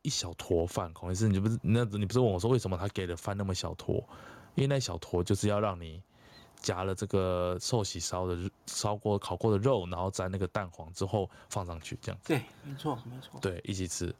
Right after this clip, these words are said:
Speaker 1: 我，我其实蛮喜欢这个的。那这在其他的烧肉店也会有啦。那今天是吃到就是等级比较好的肉，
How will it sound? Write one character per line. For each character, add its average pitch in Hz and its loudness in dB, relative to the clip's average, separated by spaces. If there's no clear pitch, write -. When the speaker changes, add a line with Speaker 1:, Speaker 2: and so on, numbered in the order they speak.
Speaker 1:
我， 143 0
我 127 4
其 190 0
实 185 2
蛮 131 2
喜 117 -4
欢 92 -6
这 98 -4
个 87 -2
的。 85 -4
那 127 -2
这 151 -2
在 151 2
其 - -6
他 113 -4
的 104 -2
烧 101 -2
肉 101 2
店 98 -4
也 87 -10
会 110 0
有 95 -6
啦。 - -8
那 117 -2
今 123 0
天 123 2
是 123 0
吃 - -4
到 117 0
就 107 -4
是 101 0
等 98 -2
级 92 -6
比 90 -6
较 101 2
好 92 -4
的 85 -10
肉， 90 -2